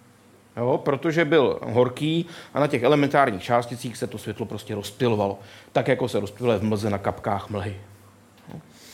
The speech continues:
Když, eh, ten vesmír ale dostatečně, jak se rozpínal, tak se o-, ochlazoval, a když, eh, eh,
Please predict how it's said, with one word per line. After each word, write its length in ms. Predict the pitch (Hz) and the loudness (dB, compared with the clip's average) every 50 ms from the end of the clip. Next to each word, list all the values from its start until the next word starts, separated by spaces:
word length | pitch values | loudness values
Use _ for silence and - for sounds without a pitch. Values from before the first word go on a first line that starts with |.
| - - - - - - - - - - - - | -20 -20 -18 -18 -18 -18 -20 -20 -20 -20 -8 0
Když, 460 | 143 156 233 240 - - - - 208 | 2 4 4 4 2 0 0 4 6
eh, 500 | 202 190 180 175 165 160 160 156 151 147 | 8 10 10 10 10 10 10 8 8 6
ten 180 | 151 208 202 | 6 6 6
vesmír 320 | 214 214 220 240 254 247 214 | 6 4 4 2 4 6 8
ale 160 | 185 214 226 | 8 8 8
dostatečně, 480 | 185 180 175 - 226 214 208 208 - 196 | 6 4 4 4 4 2 2 0 -2 -2
jak 80 | 143 - | 0 0
se 100 | 113 104 | -2 -2
rozpínal, 580 | 117 113 - - - - 180 202 214 214 220 | -2 -2 -4 -10 -12 -4 0 2 4 4 4
tak 120 | 196 202 - | 2 2 -2
se 100 | - - | -4 -2
o-, 300 | - - - 151 120 101 - 101 - | 0 0 0 -2 -4 -8 -10 -12 -10
ochlazoval, 800 | 110 110 - - 139 147 160 156 175 170 156 165 175 196 208 202 | -10 -10 -2 4 6 6 6 6 4 4 6 8 8 8 8 6
a 80 | 202 | 4
když, 360 | 196 180 185 - - - - - | 4 2 0 -4 -8 -4 2 4
eh, 420 | 147 156 156 147 143 139 135 123 - - - - - - _ _ - - - - - - - | 6 6 8 6 6 4 2 0 -4 -10 -18 -20 -20 -20 _ _ -20 -20 -18 -18 -14 -10 -4
eh, 420 | 101 120 123 123 120 120 123 123 | 2 4 6 6 8 6 6 4